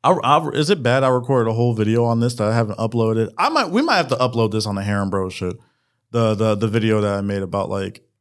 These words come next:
uh, why some people don't, like, get girlfriends or no booty or anything like that. It's because they set their standards, like, too, and this is the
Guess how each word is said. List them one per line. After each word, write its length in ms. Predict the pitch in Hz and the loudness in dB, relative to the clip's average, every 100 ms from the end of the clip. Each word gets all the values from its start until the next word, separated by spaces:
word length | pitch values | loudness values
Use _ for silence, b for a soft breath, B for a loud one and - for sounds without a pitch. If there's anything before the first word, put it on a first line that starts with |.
| - | -10
uh, 420 | 107 101 95 98 - | -6 -6 -6 -8 -4
why 280 | 113 110 110 | 2 4 4
some 180 | 110 104 | 0 -2
people 260 | 110 104 | -2 -2
don't, 240 | 101 101 95 | -2 -2 -2
like, 200 | 98 98 _ _ 113 | -8 -8 _ _ -12
get 200 | 113 113 | -4 -4
girlfriends 600 | - 107 104 104 95 95 | 0 -2 -2 -4 -6 -6
or 220 | 101 98 - _ - | -8 -8 -10 _ -6
no 220 | 117 101 | -2 0
booty 420 | 95 104 98 95 | 2 2 2 0
or 240 | 95 98 | -2 -2
anything 300 | 107 101 - | 0 -2 0
like 180 | 98 98 | -2 -4
that. 240 | - 95 - B B B | -4 -6 -6 B B B
It's 140 | 131 139 | -2 0
because 240 | 185 180 | 0 2
they 100 | 156 | 0
set 200 | 147 170 | 0 0
their 120 | 165 | 0
standards, 540 | 160 143 131 139 139 131 | 0 0 0 0 -2 0
like, 260 | 123 123 123 - _ _ _ _ _ _ | 0 0 -2 -16 _ _ _ _ _ _
too, 560 | - - 160 170 160 - | -8 -2 0 2 -2 -4
and 160 | - 151 | -2 0
this 120 | 147 | 2
is 60 | 170 | 0
the 380 | 123 120 127 | 0 0 -2